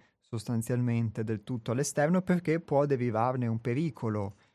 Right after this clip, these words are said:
Poi questo pericolo noi al di, nella nostra esistenza lo possiamo sicuramente vedere in molti modi, può non essere un pericolo di vita, può essere però un pericolo legato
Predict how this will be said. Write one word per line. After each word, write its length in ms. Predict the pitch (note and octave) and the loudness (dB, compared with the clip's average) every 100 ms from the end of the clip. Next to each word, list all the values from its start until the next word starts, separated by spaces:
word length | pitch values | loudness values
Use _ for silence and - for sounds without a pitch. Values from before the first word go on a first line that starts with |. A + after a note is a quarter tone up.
| _ _ _ _ - _ | _ _ _ _ -20 _
Poi 160 | - G#3+ | -4 2
questo 280 | E3 - | 2 2
pericolo 760 | D3+ D3 D#3+ - C#3 A#2 A#2 - - | 2 2 0 0 2 2 -2 -6 -6
noi 420 | A#2+ B2+ A#2+ A2+ | -2 0 0 -2
al 200 | B2+ A#2 | -6 -6
di, 160 | A2+ A#2+ | -4 -4
nella 320 | A#2 A#2 A#2 | -2 -2 0
nostra 300 | A#2+ B2 B2+ | 0 -2 -2
esistenza 640 | A#2 C#3+ - A#2+ C3+ - A#2+ | -2 -4 -2 -4 -2 0 0
lo 100 | A2+ | -2
possiamo 760 | A#2 - A#2 A#2+ A#2 A2 A#2 _ _ _ _ _ _ _ | -6 -4 -2 0 0 0 -4 _ _ _ _ _ _ _
sicuramente 640 | - D3 C#3 C3+ C3+ C#3+ C#3+ | -8 -4 0 0 2 2 2
vedere 300 | A#2+ C3 C3 | 2 2 2
in 120 | B2 | 2
molti 280 | A#2 A#2 A#2+ | 0 -2 0
modi, 420 | B2 B2 A2 A2 | 2 2 0 -2
può 140 | A#2 | -2
non 160 | A2 A2+ | 0 0
essere 300 | A#2+ - A2+ | -2 -2 -4
un 100 | G#2+ | -2
pericolo 460 | A#2 A2+ A2+ A2+ | -2 -2 -2 -4
di 140 | A2+ C3 | -2 0
vita, 500 | A#2+ A2+ A#2 B2 B2 _ _ _ | 2 0 0 -2 -2 _ _ _
può 200 | C3 B2 | 2 2
essere 320 | A#2+ D3 B2+ | 2 0 0
però 220 | C3 B2 | 0 0
un 120 | B2+ | 0
pericolo 640 | D3+ C3 C#3 C#3+ D#3 D3 | 0 0 0 0 2 2
legato 760 | C#3 C3 A#2+ G#2+ A#2 - B2+ | 2 2 0 0 -2 -2 -2